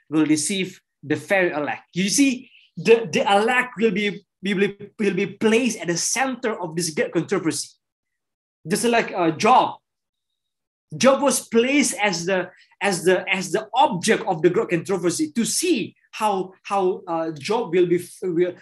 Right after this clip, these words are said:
will remain faithful to, to God. This elect will not be deceived.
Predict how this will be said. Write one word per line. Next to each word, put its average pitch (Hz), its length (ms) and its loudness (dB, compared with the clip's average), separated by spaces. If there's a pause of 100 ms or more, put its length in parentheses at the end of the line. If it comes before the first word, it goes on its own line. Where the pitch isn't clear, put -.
will 190 160 -2
remain 180 340 -2
faithful 170 460 -6
to, 127 140 -10
to 131 120 -14
God. 123 200 -8 (1200)
This 233 380 2
elect 240 500 2
will 202 340 4
not 202 300 0
be 190 100 -2
deceived. 170 500 -4